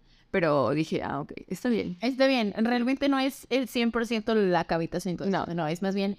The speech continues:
Speaker 2: la alimentación que hay detrás, la actividad física,
Speaker 1: Sí.
Speaker 2: todo.
Speaker 1: Y de hecho es lo que manejo totalmente en consulta. Así, yo sí es,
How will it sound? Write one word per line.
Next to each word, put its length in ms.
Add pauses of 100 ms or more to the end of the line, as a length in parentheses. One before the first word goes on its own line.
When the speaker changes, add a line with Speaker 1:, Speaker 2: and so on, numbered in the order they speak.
(360)
Speaker 2:
la 220
alimentación 760
que 100
hay 60
detrás, 420
la 100
actividad 500
física, 520
Speaker 1:
Sí. 460
Speaker 2:
todo. 200
Speaker 1:
Y 60
de 100
hecho 200
es 80
lo 140
que 220
manejo 340
totalmente 480
en 140
consulta. 460
Así, 280
yo 240
sí 160
es, 140